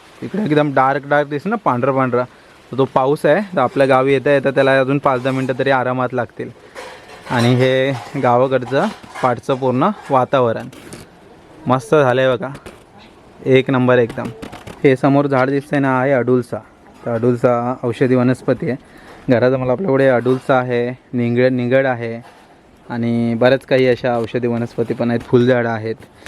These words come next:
इकडे या बाजूला, या बाजूला दिसते ही गंधारी आहे. गंधारी पण, अ, घरात जेव्हा सुलसुल्या वगैरे होतात, तेव्हा याचा वापर केला जातो.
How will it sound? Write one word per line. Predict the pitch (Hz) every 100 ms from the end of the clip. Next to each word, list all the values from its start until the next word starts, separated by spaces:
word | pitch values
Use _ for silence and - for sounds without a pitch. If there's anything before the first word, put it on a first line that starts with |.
| - - - - -
इकडे | 117 180 196
या | 127
बाजूला, | 127 127 131 127 135 135 139 - -
या | 123 123
बाजूला | 135 135
दिसते | 135 - 131
ही | 135
गंधारी | 131 127 131 139 131
आहे. | 123 - - - - - - - 123
गंधारी | 120 131 135
पण, | 135 135 135
अ, | 127 123
घरात | 120 123
जेव्हा | 127 123 123 123 120
सुलसुल्या | 131 113 135 123
वगैरे | 123 123 123
होतात, | 117 123 - - -
तेव्हा | 120 117
याचा | 117 113
वापर | 120 113 131 117
केला | 123 120
जातो. | 117 110 135